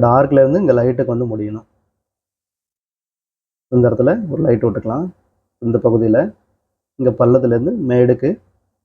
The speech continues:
ஸ்மூத் பண்றோம், கரைச்சிட்டு வரோம். இந்த இடத்துல லைட்டா இந்த இடத்துல ஒரு பள்ளம் இருக்கு. இது கொஞ்சம் தட்டையா இருந்தாலுமே இதுலயும் மேடு பள்ளம் இருக்கு. அது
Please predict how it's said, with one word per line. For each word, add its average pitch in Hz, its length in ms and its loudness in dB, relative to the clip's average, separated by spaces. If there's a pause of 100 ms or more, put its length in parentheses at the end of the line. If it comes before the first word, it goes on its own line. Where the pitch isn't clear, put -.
(200)
ஸ்மூத் 120 260 -2
பண்றோம், 113 360 0 (1080)
கரைச்சிட்டு 117 380 0
வரோம். 127 220 -4 (920)
இந்த 127 140 0 (100)
இடத்துல 147 240 2 (500)
லைட்டா 131 420 2
இந்த - 160 0
இடத்துல 180 280 2
ஒரு 110 120 -2
பள்ளம் 107 240 2
இருக்கு. 123 240 -6 (1000)
இது 156 220 4 (540)
கொஞ்சம் 139 340 4 (200)
தட்டையா 151 340 4 (120)
இருந்தாலுமே 123 420 0 (140)
இதுலயும் 156 420 4
மேடு 135 240 4
பள்ளம் 110 260 -4
இருக்கு. - 240 -14 (920)
அது 123 140 4